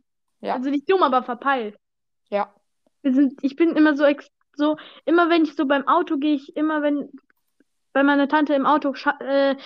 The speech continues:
Speaker 2: steige ich dann manchmal in der falschen Seite an und dann ist meine Tante, guckt dann wieder zu meiner Mutter so,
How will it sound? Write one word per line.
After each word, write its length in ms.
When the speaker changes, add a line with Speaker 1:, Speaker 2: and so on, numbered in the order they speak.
Speaker 2:
steige 260
ich 100
dann 180
manchmal 320
in 80
der 80
falschen 320
Seite 220
an 160
und 100
dann 160
ist 140
meine 260
Tante, 260
guckt 200
dann 140
wieder 180
zu 120
meiner 200
Mutter 260
so, 220